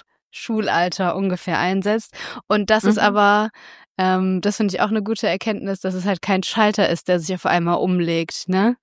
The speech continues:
Speaker 2: Genau,
Speaker 1: Ähm,
Speaker 2: genau.
Speaker 1: sondern dass es wie alles fast in der kindlichen Entwicklung einfach ein Prozess ist und dass es durchaus
Speaker 2: Genau.
Speaker 1: jetzt mit drei, vier, fünf Jahren schon schlaue, logische Momente gibt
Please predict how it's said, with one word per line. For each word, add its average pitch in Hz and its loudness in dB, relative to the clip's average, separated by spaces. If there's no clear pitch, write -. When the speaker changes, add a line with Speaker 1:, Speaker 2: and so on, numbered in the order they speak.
Speaker 2:
Genau, 151 4
Speaker 1:
Ähm, 185 4
Speaker 2:
genau. 160 4
Speaker 1:
sondern 185 2
dass 180 -2
es 190 -6
wie 190 -2
alles 208 0
fast 190 2
in 180 -4
der 180 -2
kindlichen 180 -4
Entwicklung 180 -4
einfach 156 -6
ein 170 -6
Prozess - -2
ist - -10
und 180 -6
dass 175 -4
es 196 -6
durchaus 220 2
Speaker 2:
Genau. 196 2
Speaker 1:
jetzt 127 0
mit 190 -6
drei, 202 0
vier, 202 -4
fünf 208 -4
Jahren 185 -2
schon 185 -2
schlaue, 220 2
logische 208 2
Momente 185 0
gibt - -8